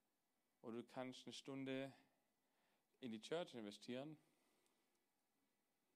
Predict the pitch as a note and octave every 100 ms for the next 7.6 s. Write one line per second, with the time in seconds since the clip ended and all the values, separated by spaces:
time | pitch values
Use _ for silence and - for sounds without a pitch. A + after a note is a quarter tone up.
0 | - - _ - A2 A#2+ C#3+ D3+ C3+ D3
1 | - D3 C3 B2+ D3+ D3+ - B2 E3 F#3
2 | A#2 A2 G#2 G#2 - A2 G#2 G#2+ G#2 G#2
3 | G2+ G2+ G#2+ - A#2 A2 A2+ G#2+ G2 A2
4 | B2 B2 A#2+ A#2+ C3 B2+ B2 B2 - B2+
5 | B2 B2 B2+ - A#2+ - A#2+ B2 B2 A#2+
6 | - B2+ - B2 A#2+ A#2+ B2+ B2 G#2+ G#2
7 | G2+ G2 F#2+ - -